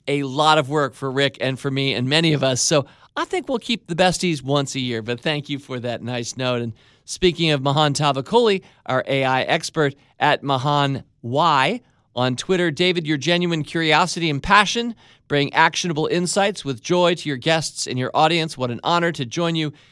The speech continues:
in this conversation. An incredible blessing for all of us to be in each other's lives and in our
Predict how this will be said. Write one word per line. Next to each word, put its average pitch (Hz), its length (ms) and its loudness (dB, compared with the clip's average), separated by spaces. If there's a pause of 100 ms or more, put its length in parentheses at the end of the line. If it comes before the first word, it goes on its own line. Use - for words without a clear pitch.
(160)
in 139 120 -6
this 139 140 -4
conversation. 139 800 -2 (320)
An 123 100 -8
incredible 131 420 -2
blessing 139 600 0 (300)
for - 160 -8
all 170 140 4
of 165 80 4
us 160 100 -2
to - 60 -12
be 160 120 2
in 151 60 2
each 143 160 0
other's 143 260 2
lives 143 420 2
and 131 200 -6
in 160 180 -4
our 147 180 0